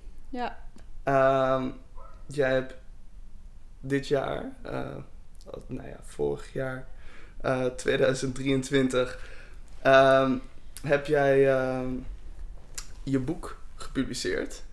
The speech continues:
Speaker 1: Ja, klopt.
Speaker 2: Hoogbegaafde kinderen leren vanzelf.
Speaker 1: Mhm.
Speaker 2: Eh, ik heb daar ook nog een leuke presentatie bij gegeven. Ehm, die kun je terugkijken op jouw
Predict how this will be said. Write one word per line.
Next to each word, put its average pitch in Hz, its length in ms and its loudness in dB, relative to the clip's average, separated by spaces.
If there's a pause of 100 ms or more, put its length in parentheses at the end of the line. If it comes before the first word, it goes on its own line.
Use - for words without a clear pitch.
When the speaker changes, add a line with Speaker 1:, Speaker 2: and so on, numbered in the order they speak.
(280)
Speaker 1:
Ja, 220 280 0 (200)
klopt. - 440 -10 (240)
Speaker 2:
Hoogbegaafde 135 720 -4
kinderen 131 520 -2
leren 123 340 -2
vanzelf. - 520 -6 (120)
Speaker 1:
Mhm. 185 340 -4 (760)
Speaker 2:
Eh, - 680 -6
ik - 100 -8
heb - 180 -8
daar - 180 -4
ook - 120 -6
nog - 240 -6 (420)
een 131 80 -2
leuke 131 200 4
presentatie 131 680 2
bij 123 180 0
gegeven. 123 840 -4
Ehm, 123 560 -4 (960)
die 131 180 -8
kun 131 180 -6
je 127 160 -6
terugkijken 127 720 -8
op - 180 -8
jouw 127 340 -2